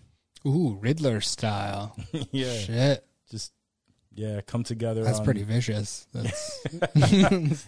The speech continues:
Speaker 1: that is
Speaker 2: Well, they
Speaker 1: dark,
Speaker 2: met,
Speaker 1: dude.
Speaker 2: they met each other in the, in, in, in the, you know, in the interwebs.
Speaker 1: Yeah.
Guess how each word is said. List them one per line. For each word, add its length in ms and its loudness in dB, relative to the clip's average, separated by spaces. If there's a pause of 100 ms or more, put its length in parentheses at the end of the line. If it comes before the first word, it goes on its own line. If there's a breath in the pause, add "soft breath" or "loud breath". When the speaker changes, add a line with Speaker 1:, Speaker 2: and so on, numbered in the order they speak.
(120)
Speaker 1:
that 460 2
is 220 4
Speaker 2:
Well, 100 2
they 60 4
Speaker 1:
dark, 120 6
Speaker 2:
met, 180 4
Speaker 1:
dude. 120 0
Speaker 2:
they 40 4
met 180 6
each 160 0
other 240 6
in 120 4
the, 320 -2
in, 180 -4
in, 140 -6 (100)
in 180 -2
the, 300 2 (400)
you 120 -6
know, 220 -4 (120)
in 160 0
the 120 0
interwebs. 920 -2 (160)
Speaker 1:
Yeah. 260 2